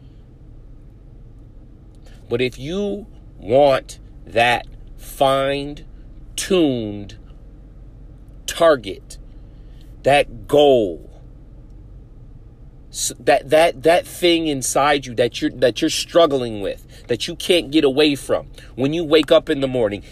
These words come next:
it's there with you. You can't outrun it. You can't outthink it. You can't beat it because you gotta sacrifice something.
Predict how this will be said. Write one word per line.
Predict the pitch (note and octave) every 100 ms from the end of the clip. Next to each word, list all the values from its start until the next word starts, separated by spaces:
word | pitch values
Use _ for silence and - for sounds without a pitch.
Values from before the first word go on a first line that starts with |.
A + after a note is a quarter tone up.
| -
it's | E3 D3+ C3
there | D#3 D3+
with | C3+ D#3 C3+
you. | F2 D2 - - - - - - - - - - - - - - - - - - - - - - - - - - - -
You | D3+
can't | - F#3 F3
outrun | E3 D#3+ C#3+ D3+ A#2+
it. | A#2
You | C3
can't | - F3 E3+
outthink | E3 - - E3+ B2+
it. | - - - -
You | C3
can't | - - E3+ -
beat | C3 D#3+
it | G#2 - - - - - - - - - - - - - -
because | B2 C#3 A#2
you | A#2+
gotta | A#2 G2
sacrifice | - A2 A2 G2+ F#2+ E2 E2
something. | F2 D#2+ C#2+ C#2+